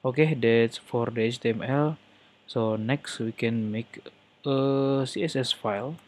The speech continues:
We can make a new file, style dot C S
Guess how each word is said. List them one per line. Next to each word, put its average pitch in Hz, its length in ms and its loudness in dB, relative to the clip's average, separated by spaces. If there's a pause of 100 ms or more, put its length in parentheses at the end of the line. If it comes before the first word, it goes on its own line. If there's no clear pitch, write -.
(1300)
We 113 160 -12
can 110 1400 -4 (240)
make 113 160 -4
a 107 80 -4
new 113 320 -2 (100)
file, 127 540 -2 (640)
style 117 400 -2
dot 113 400 -2
C - 240 -10
S 113 160 -10